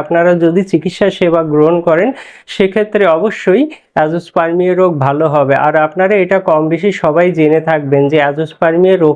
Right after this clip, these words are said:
কিন্তু এটা রাতারাতি ভালো করা যায় না, রোগীকে লক্ষণ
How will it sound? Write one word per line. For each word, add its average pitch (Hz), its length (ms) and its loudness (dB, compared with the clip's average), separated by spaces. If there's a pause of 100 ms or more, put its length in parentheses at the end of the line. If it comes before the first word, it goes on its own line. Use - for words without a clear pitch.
কিন্তু 156 220 0 (100)
এটা 175 120 0 (120)
রাতারাতি 151 520 0 (120)
ভালো 143 180 0 (100)
করা 139 180 2 (120)
যায় 127 220 0
না, 113 100 -2 (520)
রোগীকে 185 480 2 (260)
লক্ষণ 160 460 0